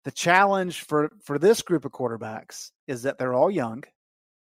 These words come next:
and that the first half of U N C schedule is tough.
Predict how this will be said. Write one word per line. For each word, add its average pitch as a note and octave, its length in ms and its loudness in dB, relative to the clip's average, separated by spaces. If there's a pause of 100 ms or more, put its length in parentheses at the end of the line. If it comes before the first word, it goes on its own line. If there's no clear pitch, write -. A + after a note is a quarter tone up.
(760)
and C3 180 -6
that C3+ 260 0
the C#3 80 -4
first E3 420 0
half D3 400 0
of C#3 60 -10
U C3+ 180 -4
N C3+ 140 -4
C C3 180 -12
schedule C#3+ 540 0
is - 160 -14
tough. F#3 480 -2